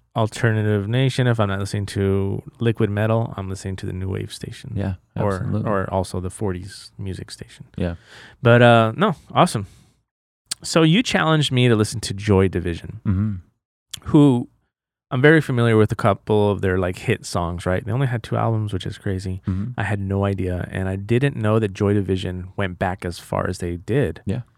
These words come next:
Speaker 1: Nineteen seventy-nine was their first album, which is crazy. Here I was thinking they were, like, mid eighties.
Speaker 2: Yeah.
Speaker 1: Um, even though I'm familiar because those songs are, like,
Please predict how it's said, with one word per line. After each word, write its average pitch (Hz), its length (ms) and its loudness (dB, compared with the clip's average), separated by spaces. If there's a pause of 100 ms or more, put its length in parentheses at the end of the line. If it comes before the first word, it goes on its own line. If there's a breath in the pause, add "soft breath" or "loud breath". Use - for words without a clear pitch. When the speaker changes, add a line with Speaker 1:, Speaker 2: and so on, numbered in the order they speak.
(320)
Speaker 1:
Nineteen 117 320 0
seventy-nine 127 560 0
was 98 160 -2
their 98 80 -2
first 104 280 -4
album, 107 480 -6
which 104 160 -8
is 101 140 -8
crazy. 139 880 2
Here 139 200 2
I 151 100 8
was 131 160 4
thinking 123 260 -2
they 110 80 2
were, 104 80 4
like, 92 180 0
mid 98 400 -2
eighties. 95 640 -2
Speaker 2:
Yeah. 110 140 -2 (340)
Speaker 1:
Um, 101 400 -2 (1800 loud breath)
even 185 260 6
though 165 460 10 (300 loud breath)
I'm 131 180 4
familiar 135 560 2
because 135 460 -2
those 113 180 4
songs 123 340 2
are, 110 140 4
like, 92 320 -4